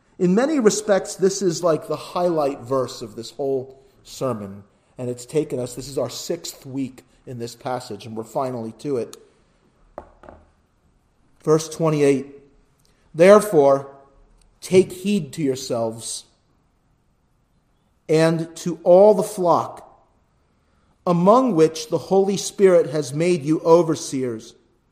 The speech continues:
to shepherd the church of God, which he purchased with his own blood. For I know this, that after my departure, savage wolves will come in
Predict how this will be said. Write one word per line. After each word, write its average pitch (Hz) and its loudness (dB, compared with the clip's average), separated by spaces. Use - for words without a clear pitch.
to 151 -6
shepherd 214 4
the 190 -4
church 190 0
of 175 -2
God, 135 -2
which 147 -2
he 175 -6
purchased 180 0
with 165 0
his 160 -2
own 160 2
blood. 143 0
For 170 4
I 165 6
know 196 6
this, 147 0
that 147 -2
after 214 0
my 202 4
departure, 180 0
savage 175 -2
wolves 135 2
will 147 -2
come 170 -4
in 202 0